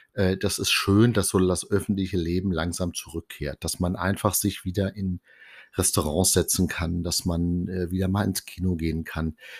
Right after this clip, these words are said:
Ähm, das alles ist schön und soll auch so sein. Ich weise nur mal darauf hin, da-, dass man eben hier und da trotzdem noch zum persönlichen Eigenschutz nach wie vor die Masken tragen sollte.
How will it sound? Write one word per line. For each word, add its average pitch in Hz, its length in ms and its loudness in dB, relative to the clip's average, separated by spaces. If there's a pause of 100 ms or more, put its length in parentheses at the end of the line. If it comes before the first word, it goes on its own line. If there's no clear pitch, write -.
(160)
Ähm, 92 220 2
das - 300 0
alles 120 320 6
ist - 340 0
schön 113 400 8
und 104 180 2
soll 95 220 6
auch 101 140 -2
so - 200 -2
sein. 82 460 0 (760)
Ich 104 200 -18 (140)
weise 101 380 6
nur 98 140 6
mal 107 100 8
darauf 95 260 2
hin, 110 720 2
da-, 101 140 -4
dass 95 300 -2
man 101 320 2
eben 101 240 0 (420)
hier 104 180 0
und 98 120 0
da 95 100 4
trotzdem - 440 0
noch 95 180 0
zum 92 220 -4
persönlichen 92 480 -2
Eigenschutz 85 520 -6
nach 82 200 -8
wie 92 60 -6
vor 87 160 -8
die 85 120 -6
Masken 78 340 -8
tragen 82 360 -8
sollte. 80 340 -14